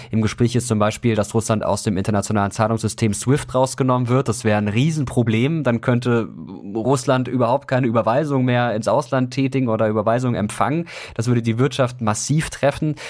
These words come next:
Es ginge darum, dass weitere Konten eingefroren werden, äh, dass bestimmte Waren nicht mehr ausgetauscht werden dürften und vieles mehr. Und da Russland sowieso gerade in einer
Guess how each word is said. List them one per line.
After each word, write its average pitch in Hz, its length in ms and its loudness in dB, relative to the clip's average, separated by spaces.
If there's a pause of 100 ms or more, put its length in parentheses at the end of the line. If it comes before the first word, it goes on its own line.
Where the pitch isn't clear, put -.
(140)
Es - 160 -4
ginge 127 220 2
darum, 117 240 2
dass 107 160 0
weitere 120 320 2
Konten 127 320 0
eingefroren 110 760 0
werden, 110 340 0 (300)
äh, 92 220 0
dass 107 160 -2
bestimmte 123 720 0 (260)
Waren 120 400 2
nicht 123 140 0
mehr 113 340 2
ausgetauscht 120 680 -2
werden 110 220 0
dürften 120 360 0
und 104 120 0
vieles 113 380 0
mehr. 131 320 0 (320)
Und 110 400 0
da 110 80 4
Russland 123 480 0
sowieso 117 500 2
gerade 117 480 2
in 107 160 -2
einer 110 400 2